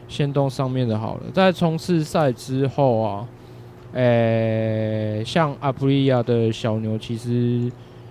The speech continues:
呃，马上就有讲到自己的问题了，因为他就觉得自己的起步很烂嘛，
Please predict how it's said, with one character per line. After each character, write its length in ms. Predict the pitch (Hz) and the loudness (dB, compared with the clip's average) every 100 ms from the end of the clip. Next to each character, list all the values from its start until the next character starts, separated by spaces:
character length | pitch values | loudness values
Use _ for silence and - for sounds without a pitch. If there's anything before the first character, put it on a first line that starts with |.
| - - | -20 -8
呃， 460 | 117 110 110 110 107 | -2 2 2 0 -2
马 160 | 113 | -2
上 220 | 113 147 139 | 0 -2 2
就 160 | 151 | 2
有 340 | 131 113 110 104 | 4 2 0 -2
讲 180 | 127 117 | -4 0
到 140 | 135 | 0
自 100 | 135 | 0
己 100 | 131 | 0
的 80 | 113 | 2
问 200 | 123 131 | 2 2
题 180 | 110 107 | 0 -2
了， 180 | 107 113 | -2 -2
因 40 | |
为 100 | 131 | 0
他 280 | 135 131 131 - - - | 2 2 0 -2 -16 -4
就 140 | 127 | -4
觉 180 | 117 117 | -2 -2
得 120 | 110 | 0
自 100 | 113 | -2
己 80 | 127 | -2
的 120 | 107 | -4
起 180 | 98 - | -6 -8
步 180 | 107 123 | -2 -2
很 140 | 104 | 0
烂 120 | 113 | -4
嘛， 60 | 107 | -8